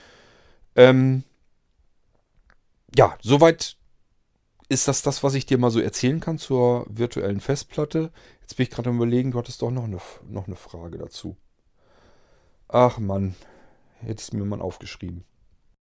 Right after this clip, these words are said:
Genau, was passiert mit dem Speicher der Festplatte? Das war die andere Frage. Ähm, ganz klarer Fall, die virtuelle Festplatte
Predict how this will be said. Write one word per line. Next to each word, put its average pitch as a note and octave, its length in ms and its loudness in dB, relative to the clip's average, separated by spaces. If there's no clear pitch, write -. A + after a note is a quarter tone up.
Genau, G#2+ 440 8
was - 200 4
passiert A#2+ 380 0
mit A2+ 140 -4
dem G#2+ 100 0
Speicher G2+ 400 -2
der F#2+ 100 -2
Festplatte? F2+ 500 -6
Das F#2 200 -8
war F2+ 140 -4
die F2 100 -6
andere E2+ 220 -10
Frage. - 440 -14
Ähm, A#2 520 6
ganz C3+ 220 8
klarer A#2+ 320 6
Fall, G3 340 6
die C3+ 440 -2
virtuelle E3+ 580 2
Festplatte D3+ 840 2